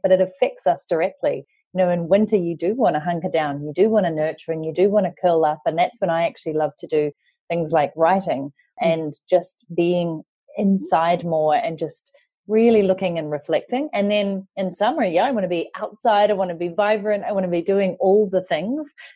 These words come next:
Speaker 1: And I know this from Wealth Dynamics work with Roger Hamilton. He talks about the seasons as well, and when there's time to be growing and launching, and times when there should be reflecting and hunkering down and taking stock. So I'm super glad you brought those up, and I'll be sure to reference them in the,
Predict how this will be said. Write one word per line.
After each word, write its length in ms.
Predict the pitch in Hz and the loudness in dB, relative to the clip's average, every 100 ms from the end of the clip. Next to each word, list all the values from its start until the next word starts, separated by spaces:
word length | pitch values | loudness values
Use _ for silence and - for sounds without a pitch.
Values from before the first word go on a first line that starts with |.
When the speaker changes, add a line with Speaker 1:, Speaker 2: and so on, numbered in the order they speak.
| - | -4
Speaker 1:
And 320 | 196 196 196 - _ - | 0 0 -2 -6 _ -6
I 200 | 175 208 | -2 2
know 200 | 220 202 185 | 2 2 2
this 220 | 185 185 | 0 0
from 180 | 180 160 | -6 -2
Wealth 260 | 170 185 - | -2 -2 -2
Dynamics 560 | 165 170 202 185 - | 0 2 0 -2 -4
work 260 | 160 151 139 | -2 -2 -2
with 100 | 156 - | -8 -2
Roger 240 | 160 151 | -2 0
Hamilton. 460 | 147 175 202 180 151 | -4 -2 -4 -4 -6
He 120 | 151 | -6
talks 320 | 143 151 - | -4 -6 -6
about 300 | 147 147 139 - _ _ - | -2 0 0 -2 _ _ -18
the 100 | 170 | -6
seasons 460 | - 175 160 160 156 | 0 2 2 -6 -6
as 100 | 139 | 0
well, 280 | 175 175 156 | 2 4 2
and 80 | 156 | -2
when 140 | 156 | -4
there's 160 | 151 143 | -4 -6
time 260 | 170 160 | -6 -6
to 80 | 160 | -6
be 120 | 151 | -8
growing 500 | 151 165 156 156 156 127 | -2 2 2 0 -6 -10
and 160 | 135 | -6
launching, 500 | 160 220 - 226 208 - _ | -2 -2 0 0 -2 -8 _
and 260 | - 165 156 | -6 -4 -4
times 300 | - 165 160 | -2 -2 -2
when 100 | 160 | -4
there 100 | 151 | -4
should 220 | 147 156 - | -4 -6 -2
be 200 | 147 - | -2 -2
reflecting 560 | 165 - 147 - 156 143 | -8 -4 -4 -2 -4 -4
and 100 | 147 | -10
hunkering 380 | 151 147 151 156 | -12 -12 -12 -2
down 240 | 196 214 | 0 2
and 120 | 180 | 0
taking 360 | - 147 - 143 | -4 -12 -12 -12
stock. 320 | - 185 247 _ _ _ _ | 0 0 0 _ _ _ _
So 100 | 214 | 2
I'm 180 | 196 185 | 2 0
super 400 | - 233 262 277 | -2 0 0 0
glad 260 | 185 160 151 | 2 2 0
you 60 | |
brought 180 | 151 151 | -2 0
those 160 | 151 151 | 0 0
up, 140 | 143 | -2
and 80 | 156 | -2
I'll 60 | 147 | -4
be 100 | 147 | -4
sure 220 | - 170 | 0 2
to 60 | |
reference 420 | 156 147 156 - - | 4 0 -2 -10 -4
them 160 | 139 | -2
in 120 | 139 | 0
the, 200 | 139 131 | -2 -4